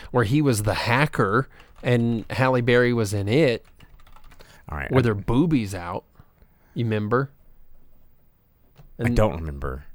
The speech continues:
Speaker 1: that was the whole thing about that movie. Hugh Jackman got sucked off and Halle Berry had her boobies out.
Speaker 2: What the hell was it?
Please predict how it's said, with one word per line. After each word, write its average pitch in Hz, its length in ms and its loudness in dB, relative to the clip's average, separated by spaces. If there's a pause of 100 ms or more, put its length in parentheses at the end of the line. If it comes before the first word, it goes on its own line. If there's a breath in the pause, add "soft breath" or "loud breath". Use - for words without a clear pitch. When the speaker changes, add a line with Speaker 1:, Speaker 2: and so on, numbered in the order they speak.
(180)
Speaker 1:
that 123 160 0
was 127 80 0
the 117 100 2
whole 123 200 0
thing 123 180 -4
about 117 160 -4
that 113 140 -4
movie. 120 280 -2
Hugh 127 180 -4
Jackman 120 440 -2
got 110 240 2
sucked - 360 -4
off 117 280 -4
and 107 80 -6
Halle 110 260 -2
Berry 110 300 4
had 113 100 0
her 110 60 0
boobies 107 480 -4
out. 123 240 -4 (1700 soft breath)
Speaker 2:
What - 260 -4
the - 60 2
hell 123 260 -4
was 123 180 -10
it? - 100 -14